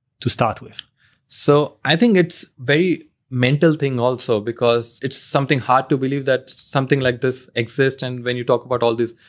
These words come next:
Speaker 2: assumptions and do calculates, it's something very different. And most of the people, they, they have not learned it i-, in their education. So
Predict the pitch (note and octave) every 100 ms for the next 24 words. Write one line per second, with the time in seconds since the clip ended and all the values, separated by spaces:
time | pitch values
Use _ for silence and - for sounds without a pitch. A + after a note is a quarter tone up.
0 | _ - B2 B2 C#3+ C#3+ - C#3+ C3 C3+
1 | C3 C3+ B2 A#2 C3 C#3 C3+ C#3 C#3 D3+
2 | D3+ - - B2+ - C3+ C3+ C#3 - _
3 | _ - A#2+ C3 B2+ B2+ - E3 F3 _
4 | _ _ _ - B2 C3 C#3+ D#3 C#3+ C3+
5 | C3 C3 - _ _ - D3 D3 C#3+ C#3
6 | - - A2+ B2 B2 B2+ B2 B2 C3+ C#3+
7 | C3 - _ - B2 - A#2+ A#2+ A#2 D3+
8 | D3 A#2+ B2 A2+ - A2+ G#2